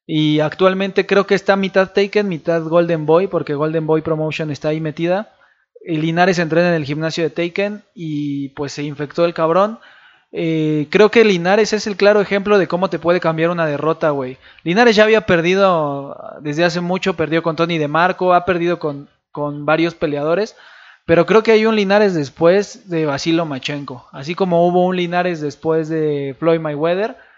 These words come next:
ahorita hay un Jorge Linares después de Vasilo Machenko. Lo veo más técnico, lo veo más fuerte. Creo que el güey ya se tomó muy en serio el hecho de que ya está grande,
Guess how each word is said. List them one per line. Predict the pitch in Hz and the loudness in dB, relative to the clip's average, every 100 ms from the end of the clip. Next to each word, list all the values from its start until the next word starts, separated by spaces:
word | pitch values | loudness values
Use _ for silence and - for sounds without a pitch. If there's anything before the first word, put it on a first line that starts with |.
| _ _ _ | _ _ _
ahorita | 143 165 175 180 | -2 -2 0 0
hay | 175 | 0
un | 180 180 | -4 -6
Jorge | 170 175 160 | -4 -2 -2
Linares | 165 151 160 156 | -6 -4 -6 -6
después | 139 165 160 | -6 -4 -2
de | |
Vasilo | 160 139 160 160 | -4 -4 -6 -6
Machenko. | 139 165 165 180 185 _ _ _ _ _ _ _ _ _ - | -8 -8 -6 -8 -8 _ _ _ _ _ _ _ _ _ 0
Lo | 165 | 2
veo | 175 196 | 4 2
más | 185 - | 0 0
técnico, | 196 202 202 196 208 | -4 -4 -2 2 2
lo | 196 | 4
veo | 160 165 175 175 180 175 175 160 | 4 4 4 4 2 2 0 0
más | 160 170 - | 0 0 0
fuerte. | 175 190 190 202 202 | 0 0 2 0 0
Creo | - 196 208 | 2 0 2
que | 214 | 2
el | |
güey | 180 196 | 2 2
ya | 196 196 | 2 0
se | 196 | -2
tomó | 175 160 | -4 -4
muy | 170 190 185 | -4 -2 -4
en | |
serio | 160 175 180 | -4 -2 0
el | 170 | -2
hecho | 170 180 | -4 -6
de | 156 | -6
que | 143 | -4
ya | 156 | -2
está | 170 | 0
grande, | 156 160 180 262 | 2 2 2 -2